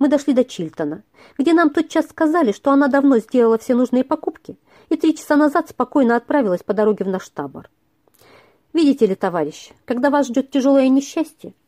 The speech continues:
все чувства и нервы у вас напряжены до предела. И в такие минуты достаточно толчка –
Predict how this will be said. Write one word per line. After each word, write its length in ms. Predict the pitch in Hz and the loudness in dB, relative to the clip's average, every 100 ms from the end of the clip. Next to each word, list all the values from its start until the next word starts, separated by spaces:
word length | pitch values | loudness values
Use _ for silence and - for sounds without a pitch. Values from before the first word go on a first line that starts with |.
| _ _ _ | _ _ _
все 160 | - 311 | -4 -4
чувства 340 | - 302 - | -2 -4 -2
и 160 | 247 277 | -2 2
нервы 420 | 285 320 214 190 | 4 4 2 -2
у 60 | - | -2
вас 180 | 262 - | -4 -2
напряжены 420 | 247 226 233 233 | -4 0 0 2
до 100 | 214 | 0
предела. 580 | 220 202 - 160 151 226 _ _ _ - - | -2 -10 -8 -6 -6 -10 _ _ _ -20 -8
И 80 | 302 | -6
в 60 | |
такие 300 | - 311 330 | -4 0 4
минуты 400 | 294 311 339 320 | 6 6 4 0
достаточно 500 | 190 247 302 294 - | -2 0 -2 -4 -4
толчка – 560 | 269 269 269 - 160 - | 0 -2 -2 -12 -14 -14